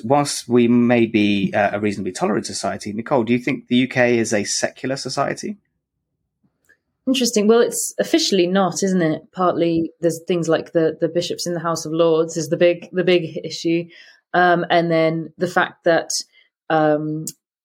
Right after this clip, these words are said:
Speaker 2: a lot of politicians, they want to bring back, you know, they, they keep saying we're a Christian country or wanting to bring back more Christian flavour into, uh, the government. Uh, which I think lots of people, even lots of Christians also disagree with, because again, they're like, "Well, I want to do it, but not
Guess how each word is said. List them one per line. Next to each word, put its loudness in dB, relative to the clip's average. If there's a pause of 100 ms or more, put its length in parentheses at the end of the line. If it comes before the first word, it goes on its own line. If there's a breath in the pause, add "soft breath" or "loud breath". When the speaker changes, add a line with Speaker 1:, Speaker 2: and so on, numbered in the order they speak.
Speaker 2:
a -4
lot 2
of -6
politicians, 0
they 2
want -4
to 2
bring 2
back, 0
you 2
know, 2
they, 4
they 0
keep -6
saying 0
we're 2
a 0
Christian -6
country -4
or 4
wanting 0
to -2
bring 2
back 0
more 0
Christian -4
flavour 0
into, -2 (420 loud breath)
uh, 0
the 0
government. -2 (440)
Uh, -4
which 0 (140)
I -20
think -8
lots 2
of -8
people, 2
even 2
lots 0
of -8
Christians 0
also 0
disagree 0
with, -4
because -2
again, 2
they're 2
like, 0
"Well, 0
I 6
want -2
to -4
do 2
it, 0
but 0
not -2